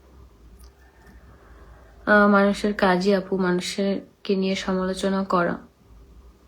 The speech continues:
রাইট। যাই হোক, এইসব বাদ দাও। হ্যাঁ, এইসব বাদ দিয়ে দিন না। মাঝে মাঝে খুব রাগ হয় যে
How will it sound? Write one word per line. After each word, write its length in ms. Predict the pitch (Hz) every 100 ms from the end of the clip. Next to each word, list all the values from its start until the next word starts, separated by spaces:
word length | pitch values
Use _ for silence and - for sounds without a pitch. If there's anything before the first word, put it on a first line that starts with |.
| _ - -
রাইট। 360 | 190 175 - - - - - - - _ _ _ _ _ _ _ 262 233 190 - -
যাই 260 | 208 202 202
হোক, 240 | 202 214 220 - - - - - - - -
এইসব 400 | 214 202 226 208 190
বাদ 200 | 196 185 185
দাও। 220 | 180 196 202 240 - - - - - - - _ - _ _ 277 -
হ্যাঁ, 320 | 202 202 190 190
এইসব 300 | 190 196 202 190
বাদ 160 | 185 175
দিয়ে 160 | 180 180
দিন 140 | 190
না। 100 | 208 214
মাঝে 280 | 185 190 247
মাঝে 240 | 262 254
খুব 220 | 254 254 247
রাগ 200 | 190 170
হয় 200 | 190 202 226 - - - -
যে 140 | 208